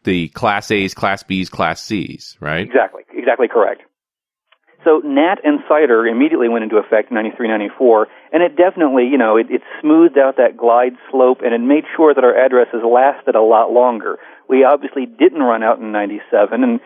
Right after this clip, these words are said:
Speaker 2: we're still here in two thousand eight, and we're doing okay. But the problem is, because it worked well and it's, it's, you know, band-aided things along for a while, people have been hearing about this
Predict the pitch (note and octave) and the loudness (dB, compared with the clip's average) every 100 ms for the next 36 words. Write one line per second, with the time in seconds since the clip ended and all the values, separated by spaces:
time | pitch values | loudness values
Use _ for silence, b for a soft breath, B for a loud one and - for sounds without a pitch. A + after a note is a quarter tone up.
0 | b b B2 - C#3 C3+ B2+ A#2+ A2 - | b b -6 2 2 4 4 2 -2 -4
1 | C3 B2 A#2+ A2+ A#2 B2+ B2 C3 B2+ C3+ | 0 2 2 0 -4 -6 -4 -2 0 0
2 | C3+ D#3 F3 D#3+ C#3+ - G3+ C#3+ G2+ - | 2 4 4 4 0 0 2 2 0 -8
3 | b b b b - D3+ D#3 D#3 D3+ C#3 | b b b b -2 -2 -2 -12 -4 -4
4 | - - F#3+ A3+ C#3 G#2+ G2+ G#2+ - C3 | -2 0 0 0 -2 -2 -4 -4 -6 -2
5 | F3 F3+ D3 A#2 B2 D3 - A#2 B2+ D3 | 0 0 -2 -2 0 0 0 0 2 4
6 | D3+ A#2+ A2 - B2 - - _ _ _ | 2 -2 -6 -8 -8 -8 -20 _ _ _
7 | _ C3+ A2+ A2 - B2+ C#3 C3 C3 - | _ -4 -4 -2 0 2 2 2 2 0
8 | C4+ - A#2 A2+ C3 F#3+ F#3 A#2 G#2 G#2+ | 0 -2 0 2 2 0 -4 -2 0 0
9 | G#2 G#2 - b b b - C#3 C3+ B2 | 2 0 -4 b b b 0 0 0 -2
10 | - - A3 C4 D3 A2 G#2 - A2 | -6 -8 -2 -2 0 2 0 2 -2